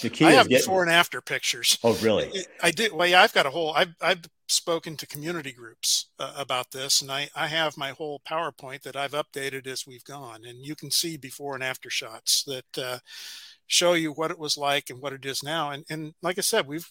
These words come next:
Speaker 2: we've led with compassion. We've created hundreds of sites where people can go and they are managed, so you don't have some of
Speaker 1: Right.
Speaker 2: the problems you have with an unregulated site. And we, we've, we've changed our parking ordinance three times.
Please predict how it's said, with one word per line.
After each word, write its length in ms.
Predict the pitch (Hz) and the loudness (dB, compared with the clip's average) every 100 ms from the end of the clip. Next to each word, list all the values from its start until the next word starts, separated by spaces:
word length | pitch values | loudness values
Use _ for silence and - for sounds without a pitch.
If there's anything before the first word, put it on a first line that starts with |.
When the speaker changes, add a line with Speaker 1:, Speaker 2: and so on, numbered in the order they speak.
| - | -8
Speaker 2:
we've 220 | 175 180 | -6 -4
led 260 | 151 208 | 0 0
with 140 | 180 170 | 0 -10
compassion. 540 | 165 147 160 180 135 | -10 -4 -2 0 -2
We've 180 | 147 185 | -4 -8
created 440 | - 175 156 147 - _ _ | -6 -4 -4 -4 -14 _ _
hundreds 720 | - 220 165 113 - - - - | -2 -2 -2 -8 -2 -2 -2 -6
of 380 | 139 131 127 - - - _ _ | -4 -4 -6 -14 -20 -20 _ _
sites 600 | - - 175 165 160 - | -4 0 4 2 2 -2
where 100 | 143 | -2
people 380 | 127 165 156 160 | -10 -8 -6 -8
can 600 | - - 185 202 202 202 | -8 -4 -2 -2 -2 -4
go 440 | 151 117 110 110 139 - | -6 -10 -12 -16 -18 -12
and 260 | 175 147 143 | -8 -6 -4
they 160 | 139 | -4
are 220 | 139 156 185 | 2 2 4
managed, 580 | 131 120 113 131 - | 0 -4 -10 -6 -2
so 160 | - - | 0 -2
you 220 | 135 139 | -4 -8
don't 280 | 139 143 156 | -8 -8 -6
have 420 | 156 143 139 123 - - - | 0 2 2 0 -14 -20 -8
some 180 | - 156 | -2 -2
of 60 | 147 | -4
Speaker 1:
Right. 20 | |
Speaker 2:
the 120 | 143 | -4
problems 480 | 151 139 139 139 - | 0 0 -2 -6 -6
you 120 | 135 | -4
have 200 | 139 135 | -2 -2
with 140 | 135 | -4
an 120 | 127 127 | -14 -12
unregulated 760 | 131 127 127 123 123 120 117 120 _ | -12 -8 -10 -10 -14 -14 -16 -20 _
site. 400 | - 127 117 117 - | -4 -4 -4 -12 -10
And 180 | 135 | -10
we, 160 | 147 175 | -8 -8
we've, 220 | 180 208 - _ _ - | -8 -10 -12 _ _ -8
we've 220 | 156 135 | -8 -4
changed 360 | - 147 - | -2 -2 -2
our 60 | 135 | -6
parking 400 | - 156 - 156 | 0 -2 0 -6
ordinance 440 | 151 147 147 - - | -4 -6 -4 -2 -2
three 200 | 143 139 | -4 -8
times. 520 | - 160 156 151 | -4 -2 -2 -4